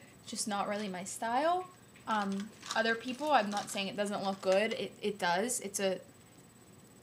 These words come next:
different kind of look, but I always do, I'm just fixing my eyebrow 'cause it kinda rubbed off. Um, I always do more of a matte color. But anyways, I do a matte look,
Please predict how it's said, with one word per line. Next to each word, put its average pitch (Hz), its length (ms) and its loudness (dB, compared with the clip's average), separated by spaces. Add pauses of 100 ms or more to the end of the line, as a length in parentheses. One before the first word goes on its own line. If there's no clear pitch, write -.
(420)
different 233 360 2
kind 220 160 0
of 208 80 0
look, 214 320 2
but 214 100 2
I 220 160 8
always 240 500 4
do, 208 460 -2
I'm 220 160 0
just 240 200 -2
fixing 202 340 -4
my 180 120 0
eyebrow 165 300 2
'cause 185 160 -10
it - 160 -10
kinda 180 220 -6
rubbed 180 260 -6
off. - 240 -2 (560)
Um, 208 440 4 (1600)
I 233 100 6
always 240 360 4
do 262 140 0
more 233 180 4
of 208 80 -2
a 208 60 -2
matte 190 360 2
color. - 460 -6 (720)
But 220 300 2
anyways, 208 540 0 (240)
I 226 80 2
do 240 500 0 (1120)
a 220 80 2
matte 240 340 6
look, 185 360 0